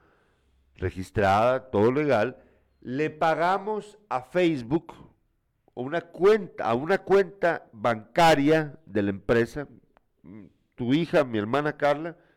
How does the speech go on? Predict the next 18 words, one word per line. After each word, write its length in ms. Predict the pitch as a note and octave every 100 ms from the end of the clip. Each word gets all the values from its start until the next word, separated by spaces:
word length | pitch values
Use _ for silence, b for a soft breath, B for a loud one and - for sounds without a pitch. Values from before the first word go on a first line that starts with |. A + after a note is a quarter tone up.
| b
hace 260 | - B2 D3
lo 140 | C3+
mismo 280 | C3 C#3+ C#3
con 140 | C3
el 80 | A#2+
restaurante 480 | A2+ - A#2 A#2+ C#3
Captain 340 | C3 - C#3+
Jack, 260 | C3+ D3+ -
aquí 120 | -
tengo 240 | - G2
la 60 | F#2+
gorrita, 500 | G#2+ A2 C3 C#3+ D#3 B B B B B B B B _ _
y 140 | E3 D3
le 140 | C#3
paga 440 | C#3+ F3+ F#3+ F#3
a 60 | F3
Facebook. 680 | - G3 G3 C#3+ F#2+ - - - _ _ B B B _ -
Ahí 180 | C#3